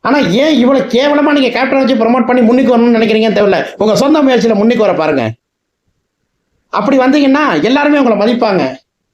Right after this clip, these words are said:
கேப்டன் பேரை வச்சு தயவு செய்து இனிமே ஓட்டு பிச்சை எடுக்கிறத முதல்ல விடுங்க. இந்த அனுதாபத்தை இடத்த முதல்ல விடுங்க.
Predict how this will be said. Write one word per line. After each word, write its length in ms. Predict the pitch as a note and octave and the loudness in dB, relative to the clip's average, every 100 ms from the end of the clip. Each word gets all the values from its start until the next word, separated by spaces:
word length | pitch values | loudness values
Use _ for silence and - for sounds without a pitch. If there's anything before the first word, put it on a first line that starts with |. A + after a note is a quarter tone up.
| _ _ _ - _ _ _ | _ _ _ -20 _ _ _
கேப்டன் 320 | B3+ D4+ D#4+ C#4+ | -4 -2 0 2
பேரை 160 | B3 | 2
வச்சு 180 | A#3 B3+ | 0 0
தயவு 240 | G#3+ B3 | 0 0
செய்து 160 | B3+ C#4 | 0 0
இனிமே 140 | B3 A3+ | 2 2
ஓட்டு 280 | B3+ - B3+ | 0 0 -2
பிச்சை 200 | A3 A#3+ | -2 -2
எடுக்கிறத 240 | A3 G#3 G3+ | -2 0 0
முதல்ல 200 | G#3 B3+ G#3 | 0 0 0
விடுங்க. 240 | A3 A#3+ C#4 - - | 2 0 0 -4 -6
இந்த 100 | G3 G#3 | -2 0
அனுதாபத்தை 480 | C#4 D4+ D4 A#3+ | 0 2 0 0
இடத்த 240 | G#3+ G3+ G#3 | -2 -2 -2
முதல்ல 260 | F3+ F#3+ E3 | 0 0 0
விடுங்க. 200 | E3 | 0